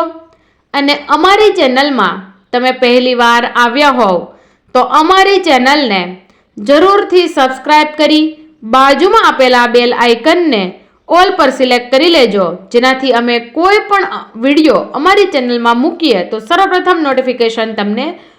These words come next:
મળી રહે. અને કમેન્ટ બોક્સમાં "જય માતાજી" જરૂરથી લખી દેજો,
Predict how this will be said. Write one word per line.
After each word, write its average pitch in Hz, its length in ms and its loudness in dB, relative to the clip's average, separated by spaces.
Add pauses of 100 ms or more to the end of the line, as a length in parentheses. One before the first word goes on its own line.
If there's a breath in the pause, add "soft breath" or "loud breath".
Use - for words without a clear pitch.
(160 loud breath)
મળી 220 300 2
રહે. 180 340 -4 (360 soft breath)
અને 262 200 0
કમેન્ટ 269 480 -2
બોક્સમાં 240 880 -2
"જય 285 180 2 (180)
માતાજી" 269 580 0
જરૂરથી 247 540 2
લખી 247 320 0
દેજો, 208 440 0